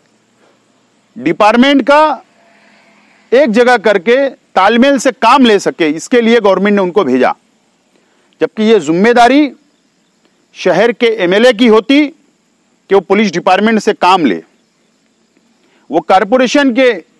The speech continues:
डिपार्टमेंट से काम ले, वो महसूल डिपार्टमेंट से काम ले, वो हेल्थ डिपार्टमेंट से काम ले,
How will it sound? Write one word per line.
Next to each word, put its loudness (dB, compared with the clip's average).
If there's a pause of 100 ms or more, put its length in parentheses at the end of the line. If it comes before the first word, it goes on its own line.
डिपार्टमेंट 0
से -2
काम -2
ले, -6 (1600)
वो 0
महसूल 0
डिपार्टमेंट 2
से 0
काम 0
ले, -6 (1080)
वो 0
हेल्थ 0
डिपार्टमेंट 0
से -2
काम 0
ले, 0